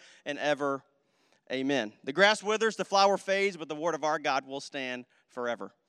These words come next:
Paul is praying for the Ephesian church here. That's what he's doing. He's been giving them theology. He's been teaching them all these different things through the power of the Holy Spirit who wrote this book.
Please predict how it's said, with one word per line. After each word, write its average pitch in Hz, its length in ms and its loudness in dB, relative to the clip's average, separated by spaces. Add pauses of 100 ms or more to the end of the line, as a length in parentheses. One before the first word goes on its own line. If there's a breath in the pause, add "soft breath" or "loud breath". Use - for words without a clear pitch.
(800 soft breath)
Paul 269 200 12
is - 120 -2
praying 262 420 4
for 254 260 4
the 233 140 -2
Ephesian 226 460 -2
church 208 260 10
here. 156 80 2
That's 160 160 4
what 196 100 -2
he's 175 120 0
doing. 160 120 2
He's 170 160 -4
been 175 140 -2
giving 214 240 2
them 190 140 -2
theology. 208 640 0
He's 196 180 -8
been 160 140 -8
teaching 233 480 -4
them 208 160 2
all 208 160 6
these 202 140 -2
different 180 260 -6
things 214 240 -6
through 170 140 -18
the 170 60 -10
power 196 160 0
of 190 40 -2
the 180 80 -2
Holy 196 180 0
Spirit 202 360 -4
who 165 100 -10
wrote 185 220 -8
this 170 160 -12
book. 196 260 0